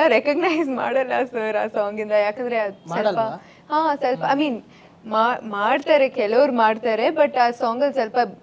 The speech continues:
Speaker 1: ಲೈಕ್, ಡಿಫ್ರೆಂಟ್ ಆಗಿ, ಆ, ಕಾಣಿಸ್ತೀನಿ ಅಂತ ಹೇಳ್ತಾರೆ.
Speaker 2: ಹ್ಮ್.
Speaker 1: ರಿಯಲ್ ಲೈಫ್ ಅಲ್ಲಿ ಗೊತ್ತಿಲ್ಲ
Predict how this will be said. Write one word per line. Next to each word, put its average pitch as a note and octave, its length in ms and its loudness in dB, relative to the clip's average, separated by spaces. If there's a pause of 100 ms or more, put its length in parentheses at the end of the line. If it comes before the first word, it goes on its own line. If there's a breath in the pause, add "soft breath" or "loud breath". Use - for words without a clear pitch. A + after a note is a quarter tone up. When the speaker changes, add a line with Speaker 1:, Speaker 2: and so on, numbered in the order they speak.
(160)
Speaker 1:
ಲೈಕ್, F#3+ 280 -4
ಡಿಫ್ರೆಂಟ್ C4 420 0
ಆಗಿ, G#3 260 2
ಆ, F3+ 240 2
ಕಾಣಿಸ್ತೀನಿ G3 600 -6
ಅಂತ F#3+ 200 -6
ಹೇಳ್ತಾರೆ. F#3+ 560 -6
Speaker 2:
ಹ್ಮ್. D3 440 -16
Speaker 1:
ರಿಯಲ್ A#3 260 0
ಲೈಫ್ C#4+ 200 2
ಅಲ್ಲಿ C4+ 200 -4 (720 loud breath)
ಗೊತ್ತಿಲ್ಲ B3 320 -2